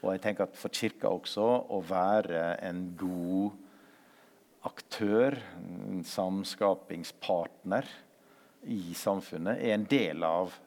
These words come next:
det å vise at vi er relevante, fordi at budskapet vårt handler ikke bare om et eller annet, eh,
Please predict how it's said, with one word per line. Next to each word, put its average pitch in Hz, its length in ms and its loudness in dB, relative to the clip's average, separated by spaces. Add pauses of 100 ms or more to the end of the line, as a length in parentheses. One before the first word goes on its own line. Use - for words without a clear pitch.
(100)
det 104 280 0
å 82 40 -4
vise 90 440 -6
at 90 160 -6
vi 90 180 -2
er 82 340 0
relevante, 85 520 -4
fordi - 280 -2
at 82 120 -4 (440)
budskapet 95 540 2
vårt 78 260 -6
handler 90 280 -2
ikke 82 160 -10
bare 85 240 0
om 90 120 -4
et 82 140 -2
eller - 160 -4
annet, 80 420 -4 (200)
eh, 50 420 -10